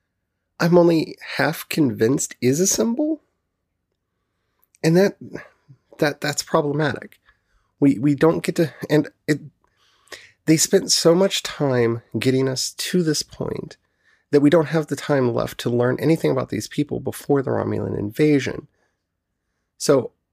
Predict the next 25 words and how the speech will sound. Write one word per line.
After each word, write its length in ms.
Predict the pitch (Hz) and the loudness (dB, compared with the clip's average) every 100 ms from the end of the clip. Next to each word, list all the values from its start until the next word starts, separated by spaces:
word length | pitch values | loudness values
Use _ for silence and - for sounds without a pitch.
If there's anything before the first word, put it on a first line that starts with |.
| _ | _
I 80 | 123 | -6
get 380 | 120 123 180 - | -6 -4 -4 -2
the 80 | 185 | -6
time 340 | - 165 160 | -2 0 0
compression 540 | - 117 101 110 - - | -2 -6 -6 -6 -6 -8
that 120 | 113 | -6
they 120 | 113 | -4
need 300 | 123 135 147 | 0 0 0
us 280 | 147 143 - | -2 -2 -6
to 460 | - - 139 123 | -6 0 2 2
understand 600 | - 120 107 - 127 135 | 0 -2 -2 0 2 2
their 180 | 131 131 - | 0 -6 -10
culture, 580 | - 165 160 - 160 | -4 0 0 -2 -2
where 180 | 147 123 | 0 0
they 160 | 107 107 | 0 -2
were, 440 | 131 156 160 156 | 0 2 4 4
where 180 | 147 117 | 2 0
they 140 | 110 | -2
are, 300 | - 127 131 | -2 0 0
and 100 | 131 | 0
where 120 | 104 104 | -2 -4
they're 200 | 92 - | -8 -2
going 440 | 196 202 160 135 | 2 4 4 2
really 260 | 131 113 110 | 0 -4 -8
quickly. 600 | - 208 202 135 131 131 | -2 -2 0 -2 -2 -2